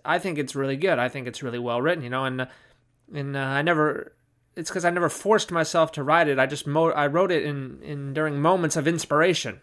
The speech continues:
you know, and, uh, I try to, I try to get myself to work on it 'cause I wanna finish it, you know, but I don't feel motivated or inspired, and so I, nothing, you know, I just, I just look at the page and it's like, "Well, uh, what's gonna happen next? I don't know. Uh, there's, I got nothing to say," you know,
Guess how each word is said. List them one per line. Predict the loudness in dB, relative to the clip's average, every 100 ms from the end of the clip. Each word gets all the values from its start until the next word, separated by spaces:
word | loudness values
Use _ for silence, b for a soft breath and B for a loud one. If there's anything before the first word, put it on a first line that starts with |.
| -12
you | -4
know, | -4 -4 b b b b b -6
and, | -2 -2 2
uh, | 4 6 4 2 -2 _ _ _ _ _ _ _
I | -4
try | 0
to, | 0 -2 -4 _
I | -10
try | -2 -2
to |
get | 0
myself | 0 0 -2
to | -2
work | 0 0
on | 0
it | -2
'cause | 0
I | 0
wanna | 0 -2
finish | -2 -2 0
it, | 0
you | 0
know, | 2
but | 2
I |
don't | 2 -2
feel | -2 2 4 4 0 -4 b b b
motivated | 2 4 6 4 2 2 2
or | 2
inspired, | 0 -4 2 6 6 4 0
and | -4
so | 0
I, | 0
nothing, | 0 -2 -2 -2 -6 -8 b b b b -8
you |
know, | -4
I | -2
just, | -4 -6 0
I | 0
just | 0
look | -2 0 0
at |
the | -4
page | -4 -2 0 0 -2
and | -6
it's | -8 -8
like, | -8
"Well, | -2 0 0 0
uh, | -2
what's | -6 -6
gonna | -8 -2
happen | -2 -2 -4
next? | -6 -6 -8
I | -6
don't | -4
know. | -2 -2 -4 -10 b b b
Uh, | -8 -8 -8
there's, | -10 -10 -10
I | -8
got | -8
nothing | -8 -8 -8 -8
to | -8
say," | -2 0 0 -2
you |
know, | -4